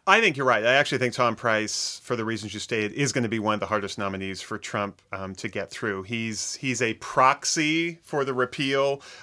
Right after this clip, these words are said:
of Obamacare, and, and Democrats just are not gonna give him a pass on that. I mean, that is the singular domestic achievement of Barack Obama in their minds, um, and they're gonna fight for that as much as possible, I think more than probably any other nominee he's named.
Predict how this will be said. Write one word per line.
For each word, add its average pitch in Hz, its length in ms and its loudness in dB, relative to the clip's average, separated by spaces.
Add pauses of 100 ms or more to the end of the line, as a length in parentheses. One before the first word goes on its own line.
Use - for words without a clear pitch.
of 131 120 2
Obamacare, 135 720 0
and, 127 320 -4
and 120 160 -6
Democrats 135 460 0
just - 240 -4
are 117 100 2
not 117 360 4
gonna 120 160 -2
give 117 120 -2
him 113 60 -2
a 110 60 -2
pass 120 320 0
on 113 80 -6
that. 76 320 -6
I 110 100 -4
mean, 113 180 -2
that 127 220 4
is 139 280 -4
the 131 100 -4
singular 143 580 0
domestic 127 460 -2
achievement 120 560 -4 (600)
of 131 200 4
Barack 123 360 6
Obama 110 600 2
in 117 140 -2
their 113 140 0
minds, 104 580 -2
um, 107 440 -4
and 110 160 -4
they're 113 120 0
gonna 123 160 -2
fight 123 500 -2
for - 200 -6
that 110 440 2 (140)
as 117 240 -2
much 113 220 -2
as 117 80 -8
possible, 107 600 -4
I 107 120 -4
think 120 280 -6
more 117 240 0
than 117 180 -4
probably 113 360 -2
any 117 160 -4
other 113 140 -4
nominee 107 420 -2
he's 104 260 -8
named. 107 600 -6